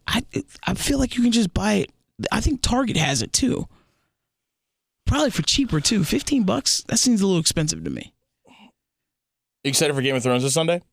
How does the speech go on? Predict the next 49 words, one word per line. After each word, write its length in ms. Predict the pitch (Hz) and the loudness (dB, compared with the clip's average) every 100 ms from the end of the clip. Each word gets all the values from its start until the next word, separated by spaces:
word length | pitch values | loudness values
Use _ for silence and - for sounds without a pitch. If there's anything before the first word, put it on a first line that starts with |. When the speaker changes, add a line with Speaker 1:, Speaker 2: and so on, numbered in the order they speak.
| _ _ - | _ _ -2
Speaker 1:
Uh, 200 | 170 165 | 2 2
yeah. 220 | 202 311 - - _ _ _ | 2 0 -4 -12 _ _ _
Speaker 2:
I 100 | - | -4
just 200 | 120 135 | -2 0
got 140 | 131 123 | 2 2
Speaker 1:
The 60 | |
first 220 | 196 269 233 | 2 0 2
Speaker 2:
the 60 | |
Speaker 1:
episode 240 | - 339 - | 2 2 2
was 100 | 165 | 2
Speaker 2:
S 20 | |
Z 40 | |
A, 40 | 147 127 | 2 2
Speaker 1:
great. 220 | 123 131 123 | 2 0 0
Speaker 2:
The 80 | |
Weeknd, 120 | 123 117 | -2 0
Travis 300 | 120 110 - | 0 0 -2
Scott, 380 | - 107 107 - _ _ _ | 0 2 2 -2 _ _ _
Power 300 | - 117 110 | 0 2 2
is 80 | 101 | 0
Power, 420 | - 107 104 98 | 0 0 2 0
Game 200 | 92 98 | -2 -4
of 80 | 101 | -4
Thrones 240 | 95 95 - | -4 -6 -6
song 300 | 85 85 95 _ _ | -12 -14 -20 _ _
that 80 | - | -6
we 80 | 101 | -6
can 100 | 95 | -6
listen 200 | 92 95 | -8 -8
to 120 | 92 | -8
when 120 | 90 90 | -8 -10
we 80 | |
get 140 | 87 87 | -10 -10
off 200 | 87 _ | -12 _
of 80 | 85 | -20
this 140 | 87 | -20
podcast. 520 | - 85 87 76 - - | -18 -18 -18 -20 -20 -6
Speaker 1:
Interesting. 560 | 180 - 190 - - - - | -2 2 2 0 -2 -6 -4
Speaker 2:
Yep. 160 | 117 - _ - | -6 -6 _ -8
It 80 | |
just 220 | 101 110 - | -4 -4 0
dropped 200 | 107 92 | -2 0
today 140 | 101 | -2
from 140 | 95 95 | -2 -8
Columbia 300 | - 95 95 | -6 -4 0
Records, 260 | 104 107 | -2 -2
'cause 140 | - 107 | -6 -6
Columbia 340 | 123 135 135 | 0 0 2
Records 460 | 131 139 127 113 | 2 2 0 -2